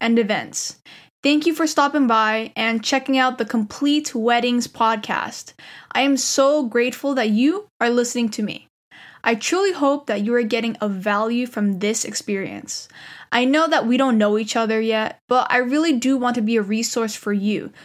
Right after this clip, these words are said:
So please, ask me any wedding planning question. We've been doing this for a very long time. If I don't know the answer, I bet I know somebody that does. All of our information is in the description.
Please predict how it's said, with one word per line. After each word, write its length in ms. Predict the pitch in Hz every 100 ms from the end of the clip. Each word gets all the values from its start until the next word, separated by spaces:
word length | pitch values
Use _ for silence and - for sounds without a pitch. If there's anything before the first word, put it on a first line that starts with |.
| -
So 200 | - 262
please, 500 | 254 277 214 - - - - -
ask 360 | 233 277 - -
me 300 | 311 - _
any 360 | - 277 294 311
wedding 440 | 240 247 262 262
planning 440 | 247 262 240 240 233
question. 680 | - 226 214 - - - _ - - _
We've 140 | 294
been 200 | 294 330
doing 240 | 302 302 294
this 180 | 302 -
for 180 | -
a 80 | 247
very 600 | 220 208 240 254 277 277
long 480 | 240 220 226 226 233
time. 520 | - 226 208 - 226 - - _
If 200 | 254 - -
I 220 | 220 254
don't 180 | 277 269
know 100 | 262
the 200 | 262 240
answer, 480 | 247 269 302 311 311 -
I 160 | 240 254
bet 480 | 202 - 233 277 -
I 120 | 226
know 180 | 220 226
somebody 520 | 214 226 220 233 240
that 280 | 208 196 196
does. 480 | 190 98 - - - - - - -
All 240 | 269 320
of 120 | 320
our 200 | 320 330
information 720 | 277 269 262 240 240 254 240
is 200 | 220 226
in 180 | - 233
the 80 | 214
description. 720 | 220 214 220 202 - - 240